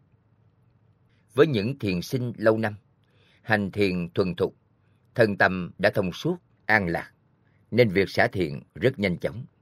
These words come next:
không cần mất nhiều thời gian theo trình tự. Tuy nhiên, với các thiền sinh mới, khi ngồi lâu sẽ làm máu huyết ứ động, nên cần xả thiền kỹ càng,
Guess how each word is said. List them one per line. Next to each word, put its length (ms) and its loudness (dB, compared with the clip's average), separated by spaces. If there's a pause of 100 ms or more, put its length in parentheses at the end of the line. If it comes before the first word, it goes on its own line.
(460)
không 200 4
cần 340 0
mất 140 0
nhiều 180 -2
thời 160 -2
gian 300 -6 (100)
theo 160 2
trình 180 -2
tự. 180 -4 (1200)
Tuy 160 2
nhiên, 360 -2 (440)
với 180 6
các 180 -2
thiền 220 -2
sinh 260 -4
mới, 280 -2 (480)
khi 160 4
ngồi 240 0
lâu 240 -2 (320)
sẽ 160 0
làm 440 2
máu 260 0
huyết 220 -2 (140)
ứ 200 2
động, 140 -2 (600)
nên 380 2 (200)
cần 280 4
xả 260 0
thiền 280 -6
kỹ 320 -2
càng, 180 -6